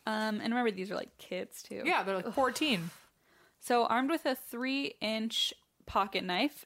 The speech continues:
Speaker 1: he jumped from some bushes, put, uh,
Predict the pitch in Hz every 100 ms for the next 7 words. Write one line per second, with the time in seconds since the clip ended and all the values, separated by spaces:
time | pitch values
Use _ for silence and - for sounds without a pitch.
0 | - - 220 190 196 208 285 285 339 320
1 | - 202 220 - - - - - - 247
2 | 226 - _ 214 208 196 190 190 185